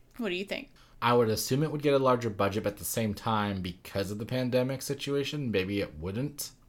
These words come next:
Speaker 2: To not gamble, losing money.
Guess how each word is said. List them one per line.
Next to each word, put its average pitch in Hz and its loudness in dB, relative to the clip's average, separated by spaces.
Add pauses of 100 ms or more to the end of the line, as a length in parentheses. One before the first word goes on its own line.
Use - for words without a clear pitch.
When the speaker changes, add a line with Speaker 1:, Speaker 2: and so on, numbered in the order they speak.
(800)
Speaker 2:
To 104 -4
not 101 -2
gamble, 104 -2 (380)
losing 101 -2
money. 117 -4